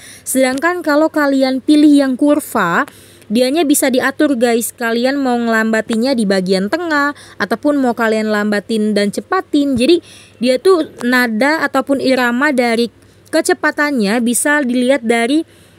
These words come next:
contoh garis yang ini guys. Kalau custom kalian bisa atur manual,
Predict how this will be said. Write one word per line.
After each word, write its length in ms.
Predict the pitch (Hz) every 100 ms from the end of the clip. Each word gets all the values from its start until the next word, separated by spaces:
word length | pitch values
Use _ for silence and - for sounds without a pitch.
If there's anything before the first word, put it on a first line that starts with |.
| _ -
contoh 400 | - 254 254 262
garis 400 | 285 247 254 269
yang 80 | 269
ini 240 | 262 269 254
guys. 400 | 226 220 214 -
Kalau 240 | 262 277 277
custom 480 | 254 233 - 294 302
kalian 400 | 269 262 277 285
bisa 240 | 262 -
atur 320 | 233 262 247
manual, 720 | 240 233 233 214 180 190 320